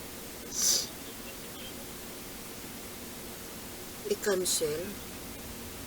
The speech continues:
Kasi ang bala ko, titingin na lang ako sa department store para sigurado ako na yung gusto ko.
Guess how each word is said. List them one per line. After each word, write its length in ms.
Kasi 240
ang 80
bala 400
ko, 240
titingin 560
na 80
lang 240
ako 160
sa 320
department 480
store 240
para 320
sigurado 560
ako 240
na 160
yung 240
gusto 320
ko. 100